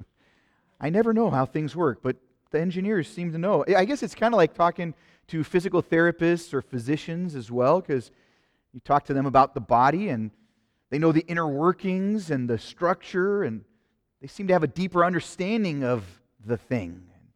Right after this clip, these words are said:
And having a deeper understanding of a thing often gives us a greater appreciation for it and a greater ability to use it properly.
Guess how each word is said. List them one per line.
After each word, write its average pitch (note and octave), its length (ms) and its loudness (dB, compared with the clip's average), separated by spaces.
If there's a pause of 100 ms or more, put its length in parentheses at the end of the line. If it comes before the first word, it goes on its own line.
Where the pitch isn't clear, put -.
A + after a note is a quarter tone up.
(720)
And A2+ 120 -18
having G3 400 4
a E3+ 40 6
deeper F3 600 -2
understanding F3+ 800 -4
of C#3 80 4
a C3 40 4
thing G#3+ 720 -4 (800)
often E3+ 600 -2 (320)
gives D#3 260 -2
us D#3 140 -8
a C#3 60 -2
greater D#3 600 -2
appreciation D#3 1300 -6
for F2+ 340 -8
it - 100 -20 (1800)
and C4+ 180 0
a - 40 0
greater D3+ 420 0
ability C#3 420 -2
to B2 160 -8
use A#2 340 -10
it A#2+ 140 -8
properly. - 540 -10